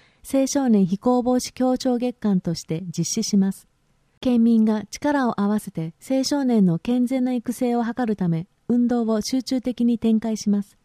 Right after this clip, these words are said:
町民の皆さん、青少年に温かい目を向けて、みんなで大切に育てましょう。主催、県、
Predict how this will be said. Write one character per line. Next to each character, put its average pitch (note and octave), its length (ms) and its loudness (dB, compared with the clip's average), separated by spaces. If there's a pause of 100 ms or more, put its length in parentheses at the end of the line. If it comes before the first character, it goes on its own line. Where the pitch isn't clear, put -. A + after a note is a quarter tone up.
(680)
町 B3+ 200 2
民 B3 140 2
の B3 120 2
皆 A#3+ 220 2
さ F#3+ 160 0
ん、 F3+ 80 -6 (300)
青 C4+ 200 -2
少 C4+ 220 0
年 G#3+ 180 4
に F#3 180 2
温 A3 320 -4
か C#4+ 140 -2
い B3+ 80 2
目 A3+ 120 6
を G3+ 60 6
向 F#3+ 100 6
け G3 140 -4
て、 E3 180 -8 (280)
み A#3+ 120 6
ん B3 60 4
な B3 140 -2
で E3+ 200 -6
大 A#3+ 160 -2
切 A#3+ 280 -2
に A#3 100 4
育 G#3+ 300 -2
て A#3+ 80 -4
ま A3+ 140 2
し G#3+ 120 -8
ょ G#3 60 -2
う。 F#3+ 80 -8 (760)
主 - 140 -6
催、 G3 340 -2 (400)
県、 B3+ 280 0